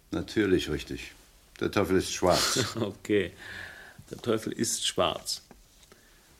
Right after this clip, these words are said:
Speaker 2: Aber haben Sie es ihr geglaubt?
Speaker 1: Gardner, dies ist ein gottverlassener Platz hier, wo wenig passiert.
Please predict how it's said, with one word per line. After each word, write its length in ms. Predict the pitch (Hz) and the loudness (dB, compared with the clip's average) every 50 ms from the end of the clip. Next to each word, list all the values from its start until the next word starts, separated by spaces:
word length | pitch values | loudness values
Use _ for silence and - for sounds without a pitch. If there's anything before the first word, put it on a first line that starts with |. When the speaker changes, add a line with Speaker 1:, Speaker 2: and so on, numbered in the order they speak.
| _ _ _ | _ _ _
Speaker 2:
Aber 200 | - - 98 98 | -6 -4 -2 0
haben 200 | 110 113 127 127 | 0 0 0 0
Sie 100 | 131 139 | -2 -2
es 100 | 139 147 160 | -2 -2 -2
ihr 100 | 147 135 | -2 -2
geglaubt? 580 | 131 123 101 98 98 - - 220 - - - - _ _ _ _ _ _ _ _ _ _ _ - _ _ _ _ _ _ _ _ _ _ - - | -4 -2 0 2 2 2 0 -2 -4 -10 -18 -20 _ _ _ _ _ _ _ _ _ _ _ -20 _ _ _ _ _ _ _ _ _ _ -14 0
Speaker 1:
Gardner, 400 | - 85 82 - 90 85 82 71 - - - - - - - - - - - - - - - - _ _ - _ | 4 6 6 6 6 4 2 2 0 -6 -14 -20 -20 -20 -20 -20 -20 -20 -20 -20 -20 -20 -20 -20 _ _ -20 _
dies 340 | - 98 117 143 139 135 147 | -4 2 4 6 6 6 6
ist 180 | 139 - - | 4 6 6
ein 120 | 127 113 104 | 4 4 6
gottverlassener 600 | 92 104 104 - - 107 98 95 85 - 98 92 82 | 4 4 2 4 4 4 4 4 4 2 0 0 0
Platz 340 | - 80 80 71 - - | 0 0 0 0 2 0
hier, 240 | - - 78 71 67 65 | -2 0 -2 -4 -2 -4
wo 140 | 71 67 | -4 -4
wenig 300 | 76 85 82 80 - - | -2 -2 -2 -2 -4 -2
passiert. 640 | - 85 76 - - 82 67 55 - - - - - | -4 -4 -2 -2 -2 -2 -4 -6 -6 -12 -18 -20 -20